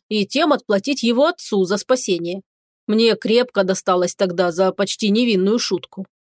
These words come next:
Он потёр челюсть, как будто вспоминая кулак ректора. «Лорд-ректор пытается его спасти», проговорила Анна, надеясь убедить и себя тоже. «Они скоро должны вернуться».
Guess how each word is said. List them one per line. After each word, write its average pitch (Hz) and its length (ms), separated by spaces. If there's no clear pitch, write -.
Он 208 220
потёр 214 320
челюсть, 262 460
как 190 160
будто 202 260
вспоминая 202 640
кулак 208 360
ректора. 196 460
«Лорд-ректор 247 800
пытается 254 540
его 247 160
спасти», 240 580
проговорила 202 600
Анна, 233 280
надеясь 208 460
убедить 214 360
и 247 60
себя 226 320
тоже. 214 380
«Они 262 260
скоро 285 360
должны 247 380
вернуться». 254 540